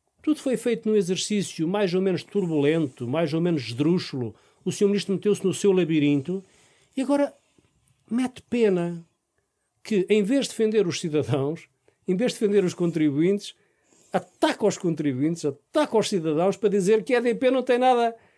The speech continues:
a pagar impostos. Ah, calma lá, quem tem que saber se paga impostos ou não paga impostos são outras entidades que não é o senhor Ministro do Ambiente, com todo o respeito. E, portanto, eu espero que se pague ainda o que importa pagar. Os portugueses, aliás, não perceberiam.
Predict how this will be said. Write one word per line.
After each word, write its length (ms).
a 60
pagar 300
impostos. 580
Ah, 200
calma 300
lá, 240
quem 140
tem 180
que 60
saber 400
se 120
paga 260
impostos 320
ou 60
não 100
paga 220
impostos 360
são 80
outras 240
entidades 540
que 80
não 140
é 40
o 60
senhor 160
Ministro 300
do 40
Ambiente, 360
com 140
todo 180
o 40
respeito. 500
E, 80
portanto, 720
eu 80
espero 400
que 300
se 160
pague 560
ainda 640
o 120
que 160
importa 440
pagar. 340
Os 60
portugueses, 360
aliás, 280
não 120
perceberiam. 760